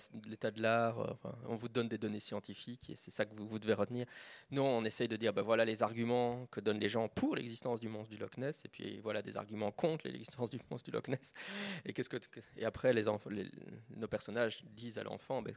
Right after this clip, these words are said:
qu'est-ce que toi t'en penses avec les arguments pour et contre, hein. Euh, les accompagner dans la réflexion et pas, et pas asséner des vérités, euh, sur, sur le truc. Un,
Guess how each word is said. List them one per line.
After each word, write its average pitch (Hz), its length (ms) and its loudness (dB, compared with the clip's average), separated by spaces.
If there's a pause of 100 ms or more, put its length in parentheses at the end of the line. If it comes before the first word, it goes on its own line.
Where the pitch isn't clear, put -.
qu'est-ce - 140 -8
que - 80 -2
toi - 160 8
t'en - 160 4
penses - 320 0
avec - 240 -4
les 120 140 -10
arguments 113 380 -4 (120)
pour 123 300 -2
et - 40 -6
contre, 131 360 -8
hein. - 40 -6 (540)
Euh, 107 360 4 (160)
les 131 160 2
accompagner 139 480 4
dans 131 100 4
la 117 100 6
réflexion 117 400 -2 (120)
et 104 40 -2
pas, 117 460 4
et 107 100 -2
pas 117 260 4
asséner 117 420 2
des 110 120 -6
vérités, 107 520 0
euh, 104 340 0
sur, 107 320 -4
sur 107 200 -6
le 104 100 -6
truc. - 180 -12 (760)
Un, 127 220 2